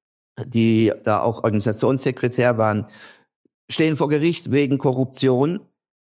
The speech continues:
Da ist, glaub ich, auch recht viel dran. Es muss man allerdings, ähm, der Partei zugutehalten, in dem Augenblick, wo die Verdachtsmomente aufkamen und die angeklagt wurden, wurden die sofort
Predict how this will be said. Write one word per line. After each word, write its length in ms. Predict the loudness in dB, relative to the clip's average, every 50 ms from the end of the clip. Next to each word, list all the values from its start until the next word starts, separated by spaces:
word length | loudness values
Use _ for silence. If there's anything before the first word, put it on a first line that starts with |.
| _ _ _ _ _
Da 200 | 0 2 2 2
ist, 380 | 0 0 -2 -2 -2 -4 -8 -10 -18 _ _ _ _
glaub 240 | -2 0 0 0 0
ich, 160 | -2 -2 0
auch 260 | 0 0 -2 -2 -4 -2
recht 340 | 0 0 0 -2 -4 -8
viel 260 | -2 0 2 2 2 0
dran. 580 | 0 0 0 2 2 2 0 0 -2 -4 -8 _ _ _ _ _ _ _ _ _ _ _ _ _ -16 -4 -2
Es 420 | 0 0 0 0 -2 -6 -8 -10 -12 _ _ _ _ _ _ _ -2
muss 200 | 0 0 0 2
man 100 | 0 0
allerdings, 420 | 0 0 0 0 -2 -2 -4 -2 -2
ähm, 300 | 0 0 0 -2 -4 -8 _ _ _ _ _ _ _ _ _
der 100 | -2 0
Partei 400 | 0 0 0 2 2 2 2 0
zugutehalten, 920 | 0 -2 -4 -2 0 0 2 2 2 0 2 2 2 2 0 0 -2 -2
in 160 | 0 2 2 2
dem 160 | 2 0 2
Augenblick, 400 | 0 0 0 0 0 -2 0 0
wo 80 | 0
die 140 | 0 0 0
Verdachtsmomente 920 | 0 -2 -2 0 -2 -2 -2 -4 -6 -4 -2 0 0 0 2 2 0 0 2
aufkamen 540 | 0 0 0 -2 -4 -2 0 0 0 0
und 100 | 0 0
die 140 | 0 0 2
angeklagt 640 | 0 0 0 -2 -2 -2 0 0 -2 -2 -4 -2 0
wurden, 360 | 2 2 2 2 0 0 0
wurden 220 | 0 0 0 0
die 80 | 0 0
sofort 640 | 0 0 -2 -2 0 0 0 0 0 -2 -8 -16